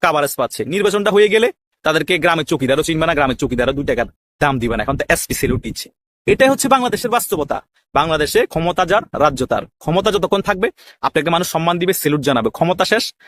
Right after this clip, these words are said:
পাছায় দুইটা লাথি মেরে বলবে যে, "যাও, তোমার আর খানা নাই।" এটাই হচ্ছে বাস্তব পরিস্থিতি। একটা সময় শেখ হাসিনাকে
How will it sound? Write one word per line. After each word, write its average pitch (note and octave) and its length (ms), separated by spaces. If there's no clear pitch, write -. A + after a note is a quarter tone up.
পাছায় D#3+ 220
দুইটা D#3 160
লাথি D#3+ 220
মেরে F#3+ 220
বলবে C3 180
যে, F#3 140
"যাও, A2+ 300
তোমার A#2+ 220
আর A#2 80
খানা A2 220
নাই।" G#2+ 140
এটাই F3+ 200
হচ্ছে A3 180
বাস্তব G#3+ 260
পরিস্থিতি। D#3+ 500
একটা D#3+ 280
সময় G#3+ 440
শেখ E3+ 260
হাসিনাকে F3+ 580